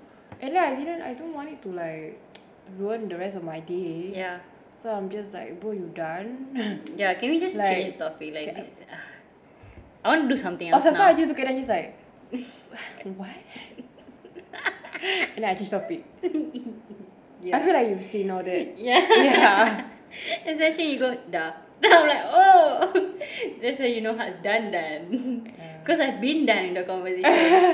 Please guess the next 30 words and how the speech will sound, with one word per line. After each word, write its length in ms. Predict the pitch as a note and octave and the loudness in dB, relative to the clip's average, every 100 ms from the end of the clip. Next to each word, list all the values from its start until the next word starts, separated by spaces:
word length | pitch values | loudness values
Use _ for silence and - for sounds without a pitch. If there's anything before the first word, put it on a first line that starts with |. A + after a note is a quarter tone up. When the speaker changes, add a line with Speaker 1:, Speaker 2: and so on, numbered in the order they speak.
| - | 0
Speaker 1:
<laughs> 140 | - - | -8 -6
Speaker 2:
I've 160 | A#3 G#3 | -4 -4
been 140 | A#3 A#3 | -2 2
done 240 | B3 D#4+ | 2 2
since 240 | C#4+ C4 G3+ | -2 -4 -2
the 60 | |
moment 320 | G3 G#3 A#3 A3+ | -4 -4 -2 -4
they 80 | |
start 320 | G3+ - E3 F#3 | -4 -4 -4 -4
their 80 | |
first 220 | G#3 G#3+ A3 | -6 -6 -2
sentence 480 | A3 A3 A3 B3 G#3 | -2 -2 -4 -4 -6
already. 400 | G#3 A3+ E4+ F#4+ - - - | -6 -2 -2 -4 -10 -8 2
Then 160 | D4 | 6
I, 160 | - F4+ C4 F#3+ | 8 8 8 4
like, 80 | |
zone 220 | F#3+ A3+ A3 | 2 2 2
out. 240 | A3 G#3+ | 0 0
I'm 100 | G#3 G#3 | 0 -2
like, 80 | F#3+ G#3+ | 0 0
"Okay, 160 | G#3+ G#3 | 0 0
whatever." 600 | G3 G3 G3 G3+ G#3+ A#3+ | 0 0 -2 -2 -2 -2
And 160 | - G#3 | -4 -4
then 160 | A#3 C4+ | -2 0
heart 160 | C4+ F#3+ G3+ | 0 0 -2
will 80 | |
still 320 | G#3 - B3+ A3+ | -4 -8 -6 -4
listen. 480 | G#3 - G3 F#3+ | -6 -4 -4 -4
Maybe 240 | G3 B3 D#4+ F#4+ | -6 -2 0 0
she'll 160 | C#4 | -2